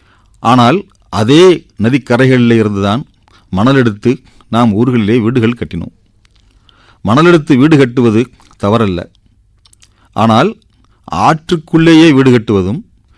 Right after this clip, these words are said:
நீர்நிலைகளுக்குள்ளேயே வீடுகளை கட்டுவதும், கண்மாய்களுக்குள்ளே கட்டடங்களை கட்டுவதும், ஏரிகள் அழித்து அல்லது சுருக்கி அப்பார்ட்மெண்ட்டுகள் என்று சொல்லக்கூடிய குடியிருப்புகளை கட்டுவதும்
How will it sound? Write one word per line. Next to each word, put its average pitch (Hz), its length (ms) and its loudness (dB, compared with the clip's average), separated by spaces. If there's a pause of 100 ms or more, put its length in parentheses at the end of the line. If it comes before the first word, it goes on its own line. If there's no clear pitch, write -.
(200)
நீர்நிலைகளுக்குள்ளேயே 156 1200 4
வீடுகளை 127 360 2
கட்டுவதும், 98 560 -4 (420)
கண்மாய்களுக்குள்ளே 147 840 2
கட்டடங்களை 135 520 -2
கட்டுவதும், 98 520 -6 (500)
ஏரிகள் 127 480 2 (220)
அழித்து 131 420 -2 (260)
அல்லது 101 260 -4
சுருக்கி 135 460 -2 (500)
அப்பார்ட்மெண்ட்டுகள் 147 680 0
என்று 127 160 0
சொல்லக்கூடிய 117 460 0
குடியிருப்புகளை 123 600 0
கட்டுவதும் 107 500 -4